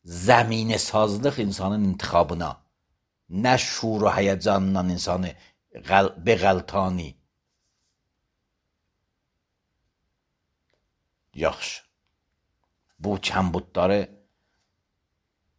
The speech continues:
hardan təmin eləyəm niyazlarımı? İnsan ümumiyyətlə dörd yolla niyazlarını təmin eləyə bilər. Ya özü təcrübə eləyibdir.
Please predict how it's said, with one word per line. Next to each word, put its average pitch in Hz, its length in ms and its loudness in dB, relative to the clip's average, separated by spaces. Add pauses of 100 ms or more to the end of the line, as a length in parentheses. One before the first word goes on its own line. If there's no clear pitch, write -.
(340)
hardan 104 520 4
təmin 101 480 -2
eləyəm 90 320 -2
niyazlarımı? 80 640 -2 (2500)
İnsan 123 500 2
ümumiyyətlə 123 720 2 (880)
dörd 113 640 0 (440)
yolla 123 520 4
niyazlarını 95 800 -2
təmin 80 400 -4
eləyə 64 260 -10
bilər. 58 220 -14 (640)
Ya 117 160 2
özü 110 320 0
təcrübə 87 580 -2
eləyibdir. 120 540 -8